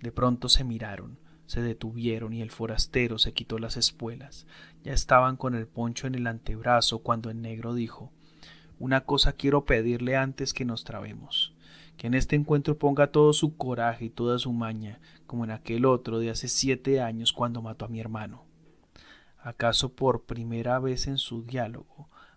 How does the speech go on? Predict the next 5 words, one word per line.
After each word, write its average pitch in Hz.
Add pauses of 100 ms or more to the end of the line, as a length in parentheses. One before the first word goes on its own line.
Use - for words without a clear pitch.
Martín 123
Fierro 120
oyó 117
el 110
odio. 110